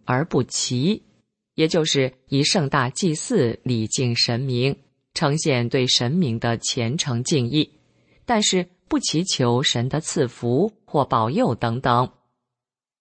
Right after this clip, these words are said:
唐文宗开成年中，久旱无雨，就命各郡的郡官都来宫中紫宸殿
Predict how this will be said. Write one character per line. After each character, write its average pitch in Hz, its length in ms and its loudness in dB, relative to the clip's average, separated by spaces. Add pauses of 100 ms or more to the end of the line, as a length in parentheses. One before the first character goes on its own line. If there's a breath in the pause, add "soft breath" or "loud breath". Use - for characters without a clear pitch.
(200)
唐 196 220 0
文 151 180 2
宗 226 380 0
开 120 220 -2
成 120 220 -4
年 117 240 -2
中， 165 300 0 (260)
久 123 220 0
旱 120 300 -2
无 117 160 0
雨， 131 440 0 (500)
就 170 160 0
命 143 180 0
各 147 160 2
郡 131 240 0
的 123 220 0
郡 131 240 0
官 196 380 0
都 135 140 0
来 120 140 0
宫 131 240 -2
中 131 280 -2
紫 123 240 -4
宸 123 300 -2
殿 180 360 -2